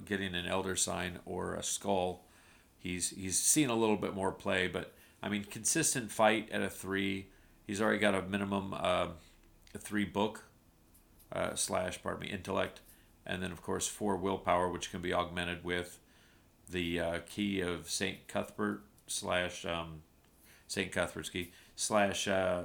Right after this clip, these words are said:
Holy Rosary. I mean, he instantly goes to a five. Uh,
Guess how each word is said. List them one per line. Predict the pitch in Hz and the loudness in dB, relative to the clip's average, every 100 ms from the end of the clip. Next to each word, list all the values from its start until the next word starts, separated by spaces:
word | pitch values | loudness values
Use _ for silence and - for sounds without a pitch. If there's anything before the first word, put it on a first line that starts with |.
| - | -4
Holy | 113 117 104 | 0 2 2
Rosary. | 104 113 113 127 127 - - | 2 0 0 0 -2 -10 -6
I | 113 | -2
mean, | 113 | 0
he | 107 107 | 2 2
instantly | 104 - 85 92 | 4 0 0 -2
goes | 87 95 90 | 0 0 0
to | - 90 | -2 -4
a | |
five. | - 92 90 90 - - - - - - - - | 0 2 2 0 -4 -16 -20 -20 -20 -20 -12 -8
Uh, | - - | -4 -4